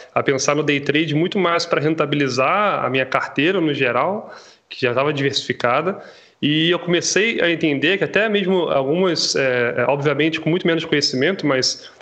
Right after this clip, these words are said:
a, até a pessoa física consegue fazer hedge também de, de posição, né?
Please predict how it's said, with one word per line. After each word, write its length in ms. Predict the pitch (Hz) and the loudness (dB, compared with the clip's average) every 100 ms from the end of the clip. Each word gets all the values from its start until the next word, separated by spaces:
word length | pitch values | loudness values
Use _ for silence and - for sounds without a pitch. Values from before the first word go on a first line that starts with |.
| - | -4
a, 280 | 123 - - | -4 0 -2
até 140 | 120 - | 0 0
a 20 | |
pessoa 260 | 214 214 | 2 0
física 340 | 196 - 214 240 | -2 -2 0 0
consegue 400 | 220 180 196 226 | 0 0 -2 -2
fazer 400 | - 170 151 127 | -2 0 0 2
hedge 260 | 135 139 120 | 0 0 -2
também 320 | 127 120 127 | -2 0 -2
de, 240 | 127 131 | 0 -2
de 180 | 127 123 | 0 -4
posição, 520 | 123 131 120 - 117 | 0 -2 0 -2 0
né? 160 | 113 143 | 0 -2